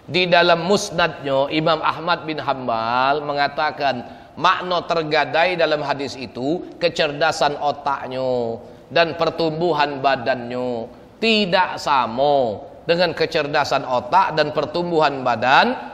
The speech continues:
anak-anak yang sudah diakekahkan oleh orang tuanya. Inilah makna yang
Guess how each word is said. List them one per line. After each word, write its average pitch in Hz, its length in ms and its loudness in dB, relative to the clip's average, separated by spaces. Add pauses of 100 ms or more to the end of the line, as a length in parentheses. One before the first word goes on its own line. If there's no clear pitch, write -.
(120)
anak-anak 143 720 -2
yang 131 240 -4
sudah 160 240 -2
diakekahkan 135 1120 -4
oleh 135 560 -2
orang 131 400 0
tuanya. 113 880 -2 (240)
Inilah 170 640 2
makna 160 400 4
yang 131 160 2